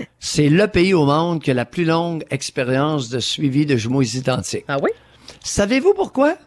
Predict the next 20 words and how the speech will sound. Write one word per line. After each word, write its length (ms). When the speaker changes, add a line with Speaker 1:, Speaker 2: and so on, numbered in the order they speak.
Speaker 2:
Non. 160
Speaker 1:
Parce 200
que 100
les 220
Danois 600
braves 440
de 120
nature, 540
descendants 600
des 140
Vikings, 640
masculins 720
lorsque 320
c'est 180
le 80
temps, 300
ont 180
décidé, 720
jadis 580
naguère, 640